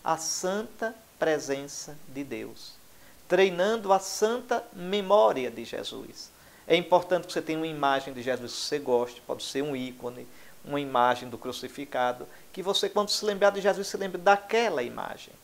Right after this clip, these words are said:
E assim vai guardando, vai cumprindo o que o apóstolo disse, não é? "Lembra-te de Jesus Cristo, ressuscitado dentre os mortos."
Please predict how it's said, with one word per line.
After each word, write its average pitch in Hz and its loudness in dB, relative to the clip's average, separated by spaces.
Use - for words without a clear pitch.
E 165 0
assim 175 0
vai 175 2
guardando, 151 0
vai 165 4
cumprindo 185 -6
o - -8
que 147 -8
o 139 2
apóstolo 127 0
disse, 113 -12
não 123 -8
é? 139 -6
"Lembra-te 214 0
de 196 -8
Jesus 175 -8
Cristo, - -14
ressuscitado 120 -8
dentre 123 -10
os 113 -14
mortos." - -16